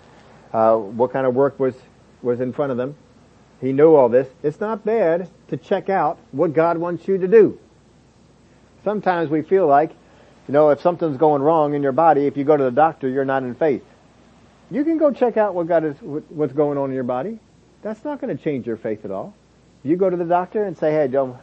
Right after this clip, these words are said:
I got this going on. Can you check it out?" That doesn't mean you have no faith. If God says, "Don't do it," then you have a problem.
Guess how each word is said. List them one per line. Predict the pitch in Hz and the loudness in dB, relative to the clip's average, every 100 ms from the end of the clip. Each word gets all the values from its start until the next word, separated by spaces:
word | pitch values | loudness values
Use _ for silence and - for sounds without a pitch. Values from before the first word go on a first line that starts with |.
| - | -14
I | 117 | -4
got | 147 143 | -2 -2
this | 147 | -4
going | - 143 143 | -2 -2 0
on. | 147 147 | -4 -6
Can | 139 127 | -6 -8
you | |
check | 113 143 | -6 -6
it | 139 | -2
out?" | 139 156 - _ _ _ _ - | -2 -4 -12 _ _ _ _ -10
That | 208 | -4
doesn't | 262 226 | -4 -2
mean | 214 190 | -4 -2
you | |
have | 160 165 | 0 0
no | 151 143 | 0 -2
faith. | 233 208 95 - _ _ _ _ _ _ - | -2 -2 -4 -10 _ _ _ _ _ _ -4
If | 147 | -2
God | 131 175 180 | 2 4 2
says, | - 165 160 151 _ _ _ | 2 2 2 0 _ _ _
"Don't | 135 139 | -4 -2
do | 139 147 | 0 0
it," | - _ _ _ _ _ _ _ _ _ | -2 _ _ _ _ _ _ _ _ _
then | 90 98 156 107 | -10 -4 -4 -4
you | 92 | -10
have | 87 | -16
a | |
problem. | - 80 | -16 -18